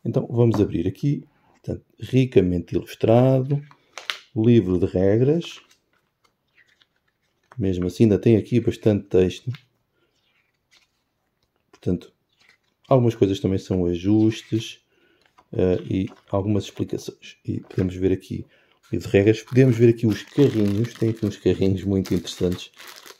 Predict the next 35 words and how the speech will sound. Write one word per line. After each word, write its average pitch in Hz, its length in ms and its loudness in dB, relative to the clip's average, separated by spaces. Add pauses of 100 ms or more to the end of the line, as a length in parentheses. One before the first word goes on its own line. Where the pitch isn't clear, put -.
(140)
em 90 60 -6
que 95 80 -2
as 92 60 -2
nossas 95 320 -4
personagens 90 540 -2
vão 90 200 -4
poder 87 340 -2
andar 87 240 -4
a 87 60 -6
saltar 87 380 -6
de - 60 -14
carro 90 220 -6
em 90 80 -4
carro. 123 400 2 (2500)
Temos 110 220 0
aqui - 180 -2
uns 98 260 0
dados 104 640 4
com 98 380 -2 (800)
umas 90 260 -2
ilustrações 87 600 -4
especiais. 107 800 0 (920)
Temos 127 400 4
aqui 107 360 -2
as 98 120 -2
personagens 110 720 0
que - 80 -20
vão 101 120 -2
andar 101 240 -2
a 90 60 -4
saltar 98 500 -2
de 113 240 -4
carrinho 107 560 -2
em 117 80 2
carrinho. 107 640 -4